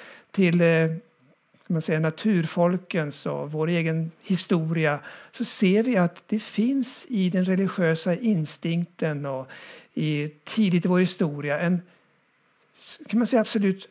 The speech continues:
säker kunskap om att allt är levande omkring dem. Och man visste på den tiden att,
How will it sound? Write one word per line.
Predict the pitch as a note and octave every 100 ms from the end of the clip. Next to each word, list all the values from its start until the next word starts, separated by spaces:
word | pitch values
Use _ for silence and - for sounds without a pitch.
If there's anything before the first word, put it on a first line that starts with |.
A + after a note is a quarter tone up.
| -
säker | - - - - A#3 A#3+ A#3 G#3+
kunskap | - A#3 A3+ D3+ - G#3+ A3
om | F3+ E3
att | F3+ F#3 -
allt | G3 A#3+ A3+ -
är | - D#3 D3+
levande | D#3 A#3 G#3 D3+ F3 A3 A#3
omkring | A3+ E3 C3+ B2
dem. | C#3 D3+ - - - - -
Och | F#3+ F3+
man | A3 A3 F3+
visste | A#3 G#3 - - G3
på | G#3+
den | G3+ F#3 F3+
tiden | - F3 E3 E3
att, | F3 E3+ -